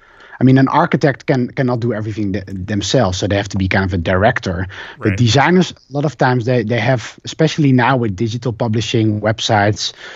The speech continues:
Speaker 1: and even with these kind of, uh, you know, the, the way that printing works today, basically you, you do everything yourself. And that, uh, that, that's the, the, the, the downside is that can have the illusion of control,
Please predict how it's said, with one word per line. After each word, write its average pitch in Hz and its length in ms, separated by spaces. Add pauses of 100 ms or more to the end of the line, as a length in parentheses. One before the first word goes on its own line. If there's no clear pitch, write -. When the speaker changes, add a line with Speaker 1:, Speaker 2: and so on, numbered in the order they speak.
(180)
Speaker 1:
and 107 100
even 113 320
with 110 140
these 104 160
kind 104 220
of, - 320 (180)
uh, 101 160
you 101 160
know, 98 140
the, 98 100
the 98 140
way 107 120
that 110 220
printing 123 360
works 110 220
today, 117 400 (800)
basically 175 380
you, 127 140
you 117 180
do 127 140
everything 127 380
yourself. 98 720 (600)
And 113 340
that, 123 440
uh, 117 300
that, 127 200 (240)
that's 127 440 (220)
the, 107 180
the, 110 240
the, 107 360 (140)
the 107 160
downside 139 500
is 113 180
that 123 200
can 123 120
have 117 180
the 113 120
illusion 120 400
of 104 140
control, 117 640